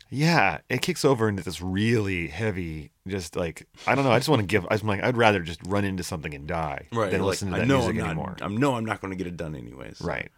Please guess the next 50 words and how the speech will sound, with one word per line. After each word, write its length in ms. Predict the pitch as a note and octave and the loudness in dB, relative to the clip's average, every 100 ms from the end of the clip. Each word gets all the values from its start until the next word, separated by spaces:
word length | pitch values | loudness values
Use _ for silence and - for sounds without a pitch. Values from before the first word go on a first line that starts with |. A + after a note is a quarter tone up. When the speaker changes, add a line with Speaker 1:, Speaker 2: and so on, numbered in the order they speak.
| _ _ - | _ _ -4
Speaker 2:
Definitely 380 | G#2+ - F2 F2 | -4 -2 -6 -4
gets 200 | F2 - | -6 -6
you 60 | F2 | -4
there. 280 | E2 - - _ - | -4 -4 -10 _ -2
Speaker 1:
But 220 | C3+ - | 0 0
the 80 | B2+ | -2
switch 280 | - F#3+ - | 0 -2 -2
puzzles, 440 | F3 C#3 C3+ A2+ - - - - - A2+ - | -2 2 0 0 -6 -8 -8 -8 -12 -14 -2
some 160 | E3+ | 0
of 120 | G3 | 2
'em, 140 | E3+ C#3+ | 2 2
it 80 | C3 | 2
just 240 | A#2+ G#2+ | 0 -4
was, 240 | G#2 - - _ _ - | -6 -8 -12 _ _ 2
they 80 | |
were 80 | C3 | 2
just 200 | C3 B2+ | 4 2
so 120 | - A#2+ | 2 2
convoluted. 800 | - A2 F2 E2+ G2 F#2+ G#2 G2 - _ - | 2 0 0 -2 -2 0 0 -4 -14 _ -4
You 120 | A#2 | 0
really 180 | A#2 A2 | 2 2
had 220 | G#2 F#2+ | 4 2
to 180 | G#2+ G2+ | 0 -6
just 300 | F2 F#2 - - | -4 -8 -10 -10
play 240 | - G#2+ | -2 0
around 380 | F#2+ F#2+ F#2+ F#2+ | 0 -2 -2 -2
and 140 | F2 | -4
go 140 | E2+ F#2 | -4 -4
to 100 | F2 | -4
every 200 | F2+ G2 | -4 -6
switch 540 | - F#2+ F#2+ F2+ - | -6 -2 -2 -2 -6
and 240 | E2 D#2+ D2 - | -8 -8 -10 -14
try 260 | - E2+ F2 | -8 -4 -4
'em 100 | F2+ | -4
in 100 | E2 | -4
a 20 | |
bunch 220 | E2+ E2 | -6 -8
of 60 | - | -4
Speaker 2:
Yeah, 100 | A2+ | 0
Speaker 1:
orders. 340 | A2+ G#2+ G2 G2 | 0 2 0 -2
Speaker 2:
they're, 180 | C3 - | -2 -2
well, 180 | D3 | -2
I 100 | A#2 | -2
mean, 220 | G2 F#2+ G2 | -2 -4 -4
yeah, 240 | F2+ E2+ F2 - | -4 -6 -10 -14
it's 220 | G2 - | -14 -12
pretty 240 | - C3+ F#2 | -8 -8 -6
tricky. 380 | - F2+ E2 | -6 -6 -6
Like, 360 | E2+ E2+ E2 - | -6 -4 -6 -10
and 280 | - G#2 F#2+ | -8 -6 -6